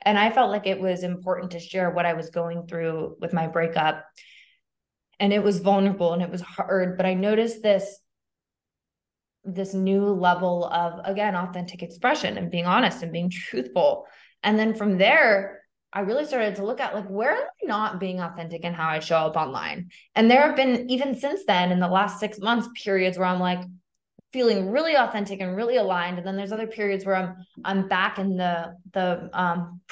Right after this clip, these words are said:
pretend zone almost. Like, I think, I think all of us teeter. I think we're trained. You were mentioning people pleasing.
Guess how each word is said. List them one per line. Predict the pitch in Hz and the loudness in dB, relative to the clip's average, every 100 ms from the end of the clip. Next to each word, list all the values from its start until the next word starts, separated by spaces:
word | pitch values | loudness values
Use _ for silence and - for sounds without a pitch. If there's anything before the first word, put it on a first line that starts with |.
| - | -10
pretend | - 233 - 359 453 | -4 -2 -2 -2 0
zone | 294 202 147 135 | 2 2 0 -2
almost. | 85 170 104 107 - - | -2 -2 -2 -6 -4 2
Like, | 202 196 - - - - 196 | 2 2 -10 -16 -20 -6 -2
I | |
think, | 226 302 311 - - | 0 0 -2 -4 0
I | |
think | 214 262 - | 2 2 6
all | 185 | 6
of | 196 | 6
us | 202 202 - | 4 2 -6
teeter. | - 202 175 170 165 | -2 2 4 4 4
I | 185 | -2
think | 185 269 - | -4 -6 0
we're | 202 | -2
trained. | 190 - 180 180 175 175 180 180 - - _ _ | -2 -4 -2 0 0 -2 -8 -16 -20 -20 _ _
You | 202 214 | 2 4
were | 214 | 6
mentioning | 196 190 180 180 | 4 0 -2 -2
people | 180 214 196 | -4 -2 -2
pleasing. | 185 - 160 - 160 160 156 - | -2 -6 -8 -4 -4 -4 -8 -12